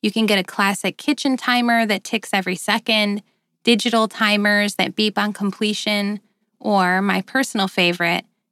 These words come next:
an hourglass filled with sand. I found a really cool set that has different increments and different amounts of time in 'em. So there's one that has five minutes, ten, fifteen, and thirty minutes.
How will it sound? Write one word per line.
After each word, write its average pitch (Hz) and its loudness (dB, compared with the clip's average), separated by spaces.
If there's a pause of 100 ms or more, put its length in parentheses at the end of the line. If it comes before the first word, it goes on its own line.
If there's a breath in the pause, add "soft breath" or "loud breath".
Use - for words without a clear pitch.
an 196 2
hourglass 190 2
filled 185 -2
with - -2
sand. - -4 (520)
I 202 0
found 226 2
a 214 2
really 226 2
cool 214 0
set 185 0
that 190 0
has 196 -2
different 202 0
increments 190 0
and 180 2
different 185 0
amounts 180 2
of 175 -8
time 196 0
in 220 2
'em. 262 2
So 233 -2
there's 196 0
one 185 2
that 185 0
has 185 -2
five 247 2
minutes, 240 -2
ten, 208 0
fifteen, 190 -2
and 185 0
thirty 180 0
minutes. - -8